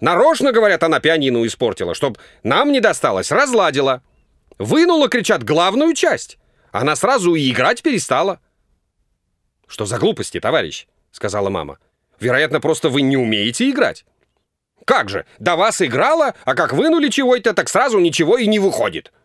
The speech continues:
говорил командир. «Нет уж, вы, пожалуйста, вертайтесь и снова положите все это на место». Мы побрели назад в траторчок. Красноармейцы встретили маму злым шумом. Они сгрудились вокруг пианино.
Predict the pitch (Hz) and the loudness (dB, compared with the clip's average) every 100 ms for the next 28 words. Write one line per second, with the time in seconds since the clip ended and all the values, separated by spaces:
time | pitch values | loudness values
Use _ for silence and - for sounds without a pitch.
0 | _ _ 95 113 104 123 107 104 87 78 | _ _ -6 -2 -2 -4 -4 -6 -6 -10
1 | - _ _ 165 208 196 220 - 254 247 | -16 _ _ 0 2 2 0 0 0 2
2 | 196 202 - 208 - - 151 180 254 294 | 2 0 2 -2 -2 -4 0 2 2 0
3 | 220 156 170 180 240 262 214 175 226 - | -2 -2 0 2 2 2 2 2 2 0
4 | 190 180 208 220 175 127 107 - 98 _ | 0 2 2 2 2 0 -2 -4 -6 _
5 | _ _ _ _ _ _ _ _ _ _ | _ _ _ _ _ _ _ _ _ _
6 | _ - 104 208 208 196 156 127 165 117 | _ -6 0 0 0 0 0 2 0 0
7 | 101 135 - 107 107 98 92 - 69 - | -2 -4 -4 -4 -4 -6 -10 -12 -12 -16
8 | _ _ _ _ _ _ _ _ _ - | _ _ _ _ _ _ _ _ _ -6
9 | 101 120 131 139 147 226 214 208 143 - | -4 -2 0 0 2 0 0 -2 -2 0
10 | 170 190 180 139 131 180 165 151 95 113 | -2 0 -2 0 0 0 0 -2 -2 -2
11 | 139 110 - 113 87 67 - - - - | -2 -4 -4 -4 -4 -8 -16 -20 -8 -2
12 | 160 190 120 123 190 165 170 143 131 123 | 0 0 0 0 2 2 0 -2 -2 -2
13 | 147 - 131 110 82 67 | -4 -2 -2 -2 -4 -8